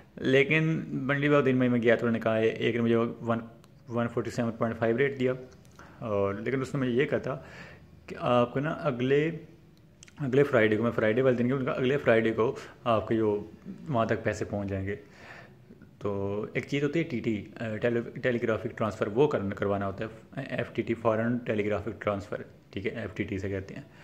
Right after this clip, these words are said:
तो मैंने दूसरे के पास गया, उसने कहा कि वन फ़ोर्टी एट rate है, मैंने कहा, "वो तो वन फ़ोर्टी फ़ाइव, वन फ़ोर्टी सेवन पॉइंट फ़ाइव दे रहा था।" उसने कहा, "चलो मैं आपको वन फ़ोर्टी सेवन दे देता हूँ।"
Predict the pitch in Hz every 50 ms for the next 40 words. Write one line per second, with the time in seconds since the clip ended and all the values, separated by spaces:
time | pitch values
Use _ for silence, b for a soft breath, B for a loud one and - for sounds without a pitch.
0 | B B B B B B B B B _ _ _ _ - 110 107 104 101 101 98
1 | 101 110 110 110 120 - - - 117 107 98 123 131 - 135 131 127 - 123 120
2 | 117 110 117 113 110 107 107 - 123 120 104 - 110 107 107 104 107 104 107 101
3 | 113 110 110 107 110 113 - 120 117 113 110 113 107 104 104 104 98 107 101 104
4 | 101 107 107 104 98 - 104 98 95 - - 104 104 104 113 - 127 113 110 104
5 | 104 110 110 - 107 107 104 - 107 92 107 104 104 107 113 107 104 107 110 101
6 | 95 117 104 107 101 - 107 107 104 104 107 101 - - 104 104 101 101 98 -
7 | 104 101 98 - 107 101 101 98 95 92 95 92 - - - -